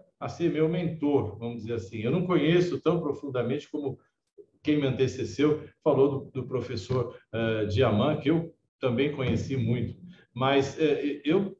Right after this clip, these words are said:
me encarreguei de falar por intermédio do professor Alberto Tescone Croce, que é o meu professor associado aqui, com quem ele trabalhou durante a vida toda na Beneficência Portuguesa. Então, tudo que eu pude tirar, além dos meus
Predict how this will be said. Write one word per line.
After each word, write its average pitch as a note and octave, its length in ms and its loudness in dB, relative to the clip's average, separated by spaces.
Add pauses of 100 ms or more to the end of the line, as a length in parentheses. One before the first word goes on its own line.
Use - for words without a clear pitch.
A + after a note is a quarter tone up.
(200)
me E3 140 0
encarreguei C3 580 0
de G#2 40 -2
falar B2 340 2
por E3 120 -2
intermédio D#3 640 2 (300)
do A#2+ 80 -18
professor C#3+ 400 0
Alberto D#3+ 500 0
Tescone D3+ 480 -2
Croce, C3+ 500 0
que C3+ 120 -6
é - 20 0
o B2 60 -4
meu D3 200 -2
professor C3+ 440 -4
associado A2 640 -4
aqui, C3 340 -4 (480)
com A#2+ 180 -6
quem D#3+ 140 2
ele E3+ 140 6
trabalhou C#3 480 4
durante C3+ 340 0
a A#2+ 40 -2
vida D#3+ 280 -2
toda C#3+ 320 -4
na C#3 80 -4
Beneficência C#3 560 -6
Portuguesa. A2+ 720 -2 (340)
Então, E3+ 420 0 (280)
tudo G#3+ 240 0
que G3 120 4
eu F3+ 120 4
pude F3 240 2
tirar, C3+ 460 4
além C#3+ 400 2
dos C#3 100 0
meus B2+ 460 -4